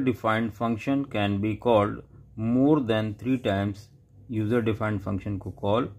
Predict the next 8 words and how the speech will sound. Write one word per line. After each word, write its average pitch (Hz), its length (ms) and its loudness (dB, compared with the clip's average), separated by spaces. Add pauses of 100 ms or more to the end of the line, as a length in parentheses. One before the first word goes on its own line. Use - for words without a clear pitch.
(300)
किया 117 220 4
जाता 87 440 -8
है, - 120 -16 (420)
किया 104 200 0
जा 90 140 -2
सकता - 440 -16
है। - 80 -20 (640)
Language 139 540 6